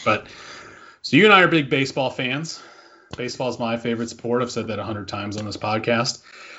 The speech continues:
Uh, and they're getting ready to kick things off. So they've started training. They've been doing exhibition games. I actually read somewhere today locally that the, uh, Cardinals and the Royals will actually have an exhibition game next week in Busch Stadium that we can watch on Fox Sports. So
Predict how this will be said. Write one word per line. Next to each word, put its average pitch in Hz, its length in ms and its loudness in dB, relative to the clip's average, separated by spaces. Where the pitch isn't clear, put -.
Uh, 104 480 0
and 113 140 2
they're 131 80 6
getting 160 220 6
ready 143 300 6
to 131 840 0
kick 147 220 0
things 131 200 2
off. 101 220 0
So 113 80 -6
they've 110 160 -6
started 120 260 0
training. 127 640 0
They've 113 120 -4
been 117 100 -2
doing 117 160 4
exhibition 127 500 2
games. 123 640 0
I 113 140 -6
actually 120 240 0
read 120 180 4
somewhere 120 320 2
today 117 380 2
locally 120 540 2
that 110 320 0
the, 107 360 -2
uh, 104 140 -2
Cardinals 117 520 4
and 120 240 0
the 104 100 0
Royals 107 500 2
will 107 80 -4
actually 107 220 -2
have 104 100 -2
an 107 60 0
exhibition 110 520 0
game 107 220 0
next 104 260 -4
week 110 300 -4
in 113 160 2
Busch 113 200 2
Stadium 123 500 2
that 104 80 -10
we 98 80 -10
can 104 100 -8
watch 107 280 -4
on 104 140 -4
Fox 107 260 0
Sports. 131 340 -2
So 92 400 -6